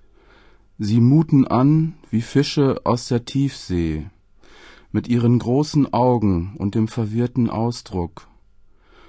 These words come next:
Geschöpfe aus der Tiefsee unseres Unterbewusstseins. Merkelige Fisker. Merkwürdige Fische.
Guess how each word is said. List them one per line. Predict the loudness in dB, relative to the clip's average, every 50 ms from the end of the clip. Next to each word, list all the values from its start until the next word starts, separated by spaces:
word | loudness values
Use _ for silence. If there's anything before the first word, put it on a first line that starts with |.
| _ _ _ _
Geschöpfe | -10 -10 -6 -2 -2 -2 -2 -4 -12 -8 -6 -4 -4 -4 -6 -8 -10 -16 _ _ _
aus | -10 -8 -8 -8 -2 -2
der | -4 -4
Tiefsee | -2 -4 -4 -4 -4 -6 -6 -2 -2 -2 0
unseres | 0 0 0 0 0 -2 -4 -4 -4
Unterbewusstseins. | -4 -4 -2 0 0 -2 -2 -4 -6 -6 -6 -8 -8 -10 -12 -8 -6 -6 -4 -4 -4 -6 -8 -10 -18 -20 -20 _ _ _ _ _ _ _ _ _ _ _ _ _ _ _ _ _
Merkelige | _ -2 -2 -2 -2 -4 -4 -6 -4 -4 -6 -6 -10
Fisker. | -10 -8 -10 -10 -10 -12 -14 -12 -10 -10 -10 -12 -12 -18 _ _ _ _ _ _ _ _ _ -20 -20 -20 _ _ -20 -18 -10
Merkwürdige | -6 -4 -4 -4 -6 -8 -8 -10 -8 -8 -8 -8 -8 -10
Fische. | -10 -10 -10 -10 -10 -10 -10 -10 -10 -10